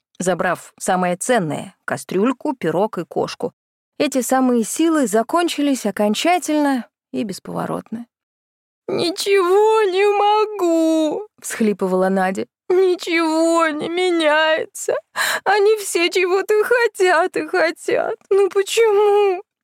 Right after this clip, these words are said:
Весь, ну ответь мне! Тебе что? Трудно, что ли, ответить?» И тут, видимо, от крайней усталости Надя задремала, и приснилось ей, что кошка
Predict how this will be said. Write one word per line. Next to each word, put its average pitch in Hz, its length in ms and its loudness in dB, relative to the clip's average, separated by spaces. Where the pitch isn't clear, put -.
Весь, 302 540 -2
ну 415 220 4
ответь 381 640 0
мне! 247 440 -2
Тебе 359 580 0
что? 349 640 -6
Трудно, 320 520 0
что 330 320 -2
ли, 277 120 -4
ответить?» 285 760 -2
И 208 120 0
тут, 320 220 -2
видимо, 247 720 0
от 185 220 -4
крайней 214 380 2
усталости 233 720 0
Надя 214 260 2
задремала, 226 800 2
и 240 180 0
приснилось 277 680 0
ей, 294 260 0
что 226 340 -2
кошка 226 720 -2